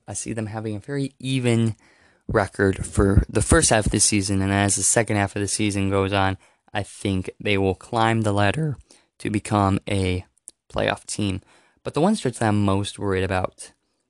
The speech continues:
starts on February fifth, and it starts, uh, against Golden State, which that one, I am very excited to see that game.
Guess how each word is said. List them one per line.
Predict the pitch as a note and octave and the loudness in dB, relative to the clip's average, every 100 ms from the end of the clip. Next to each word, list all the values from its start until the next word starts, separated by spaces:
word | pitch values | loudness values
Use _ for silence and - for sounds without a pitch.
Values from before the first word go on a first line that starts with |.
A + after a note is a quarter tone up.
| _ | _
starts | - - A2+ G#2 | -18 -4 -2 0
on | G#2 | -2
February | G2+ B2 C3+ C3+ | 0 0 0 0
fifth, | - G2+ F#2 - _ | 0 -2 -2 -6 _
and | G#2 | -8
it | G2 | -6
starts, | - A2 G#2+ - - - _ _ _ _ - | -4 -2 -2 -4 -12 -14 _ _ _ _ -16
uh, | G#2 G2+ | -8 -6
against | - G2+ C3+ C#3 | -4 -2 -2 -2
Golden | A#2+ A2+ G2+ | -2 -2 -2
State, | - - G2 - _ _ _ _ _ _ _ _ _ | -4 -2 -4 -6 _ _ _ _ _ _ _ _ _
which | - A2 - | -10 -10 -4
that | A#2 B2 - | 0 0 -2
one, | A2+ G#2+ G#2+ - _ _ _ _ _ _ _ | -2 -2 -2 -8 _ _ _ _ _ _ _
I | G#2+ G#2 G2 G#2 - | -4 0 0 -2 -6
am | G#2 | -8
very | - - A#2+ A2 G2+ G2 _ _ _ _ _ | -6 0 2 2 0 -6 _ _ _ _ _
excited | A2 - A2+ G2+ G2 | -14 -6 -4 -2 -4
to | - | -10
see | G2+ - G2 | -8 -8 -6
that | F#2+ F#2 - | -6 -8 -10
game. | G2+ G2 | -12 -12